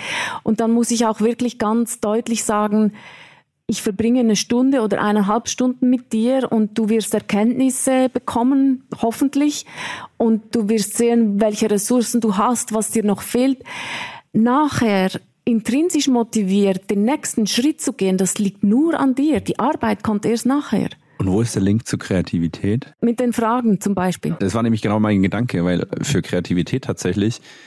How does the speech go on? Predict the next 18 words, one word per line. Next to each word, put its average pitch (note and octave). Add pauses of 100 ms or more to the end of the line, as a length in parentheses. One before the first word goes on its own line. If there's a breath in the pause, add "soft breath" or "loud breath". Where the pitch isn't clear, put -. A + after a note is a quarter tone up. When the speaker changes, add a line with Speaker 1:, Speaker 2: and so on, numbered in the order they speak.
(280 loud breath)
Speaker 2:
braucht's F2
auch F#2+
die G2
Fähigkeit, G2+
Fragen G2+
zu G2+
stellen. D#2+
Also C3
ich D#3
Speaker 1:
Mhm. F3
Speaker 2:
würd F#3
mal G#3+
sagen, G3
ein G3+
Subset, -
ein G2+
Subverhalten, A2+ (200 loud breath)
das, -